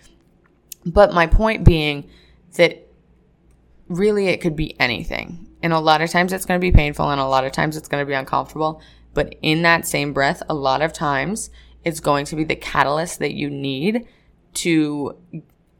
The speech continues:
get to that goal. It's gonna be the catalyst for a rebirth. I always call it leveling up. That was actually an alternate name for this podcast, was leveling up. Alternate name. I came up with this name twenty-four hours ago. And actually, I won't lie to you guys. My friend Allie came up to it. Shout out, Allie.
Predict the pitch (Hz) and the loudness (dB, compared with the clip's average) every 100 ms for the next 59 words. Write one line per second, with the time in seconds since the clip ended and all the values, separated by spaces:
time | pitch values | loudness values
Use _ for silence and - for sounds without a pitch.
0 | - 160 156 - - - - 107 - - | -6 0 2 0 -4 -4 -2 -2 -2 -4
1 | - 165 160 156 151 151 151 156 151 - | -4 -2 -2 -2 -4 0 0 0 -6 -8
2 | - - - 143 147 151 147 - 135 - | -4 -4 -2 -2 -4 -6 2 2 2 -2
3 | - - 165 185 170 - 143 120 - 139 | -6 4 6 6 2 0 0 0 0 0
4 | 139 139 135 135 135 208 - - - 139 | 0 0 -4 -2 -2 0 0 0 2 2
5 | 139 135 127 139 131 123 131 139 135 143 | 2 0 -2 -8 -6 -2 -2 -2 -8 -6
6 | 135 131 - 139 139 143 139 135 170 190 | -4 -4 -6 -6 0 2 2 2 0 0
7 | - 139 - 135 135 131 139 156 - - | -4 -8 -2 -2 -2 -4 -4 -4 -4 -8
8 | - - 165 170 165 113 135 123 135 - | -12 2 2 4 2 2 0 2 0 0
9 | 147 139 - - - 62 - - - - | 2 4 4 2 -4 2 6 6 4 -4
10 | - - - - - - _ 180 185 196 | -4 -6 -8 -10 -12 -16 _ 4 6 6
11 | - 220 226 - _ _ _ _ _ _ | 4 0 0 -4 _ _ _ _ _ _
12 | - - _ - - 170 180 160 139 131 | -20 -20 _ -20 0 4 4 4 2 2
13 | 147 147 170 185 165 175 170 160 151 143 | 2 4 2 2 0 0 2 4 4 2
14 | 139 135 123 - 131 135 151 160 170 - | -2 -2 -2 0 0 2 2 4 4 4
15 | 139 143 151 170 | 2 2 -2 -6